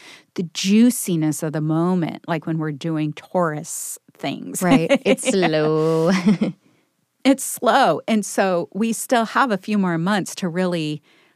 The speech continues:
Speaker 1: have, like, a tutor. <laughs>
Speaker 2: Right. Yeah.
Speaker 1: Because that's the way these energies work. We get more bang for our buck when we do the energy that is available. Because once it goes into Aries, the vibe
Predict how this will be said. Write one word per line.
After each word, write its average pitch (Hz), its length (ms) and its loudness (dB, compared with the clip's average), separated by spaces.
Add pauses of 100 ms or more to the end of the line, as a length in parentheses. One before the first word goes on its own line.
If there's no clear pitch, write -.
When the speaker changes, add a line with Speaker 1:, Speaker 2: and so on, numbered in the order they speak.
Speaker 1:
have, 190 480 -2
like, 151 440 -4 (520)
a 208 80 0
tutor. 202 440 0 (200)
<laughs> - 180 2
Speaker 2:
Right. 233 640 2 (680)
Yeah. 254 440 4
Speaker 1:
Because 165 160 0
that's - 260 0
the 285 100 0
way 226 160 2
these 214 200 -4
energies 180 480 -2
work. 196 300 -2 (100)
We 202 300 -4
get 208 340 -4
more 208 160 0
bang 175 260 -4
for 185 140 -8
our 156 120 -6
buck 151 420 -4 (140)
when 165 400 -2
we 165 160 -4
do 165 340 0
the 156 220 -4
energy 151 500 -4
that 120 320 -6 (160)
is 185 160 0
available. 165 560 -2 (460)
Because 196 260 0
once 254 180 2
it 320 40 -2
goes 247 240 2
into 175 260 -2
Aries, 165 400 -2 (140)
the 180 200 0
vibe 160 500 0